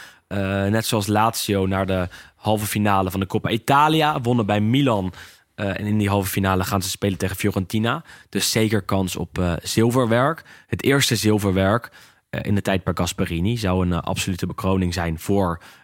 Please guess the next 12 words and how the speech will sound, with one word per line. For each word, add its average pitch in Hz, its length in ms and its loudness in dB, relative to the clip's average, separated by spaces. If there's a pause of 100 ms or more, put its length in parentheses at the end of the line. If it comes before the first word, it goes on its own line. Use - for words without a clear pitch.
eh, 90 240 0
zijn 95 300 0
tijd, 92 460 -2
eh, 98 120 -2
bij 98 120 -2
de 101 80 0
club. - 280 -2
Die 90 120 -2
heel 90 140 0
succesvol - 540 -6
is. 113 300 -6 (140)
Eh, 92 120 -10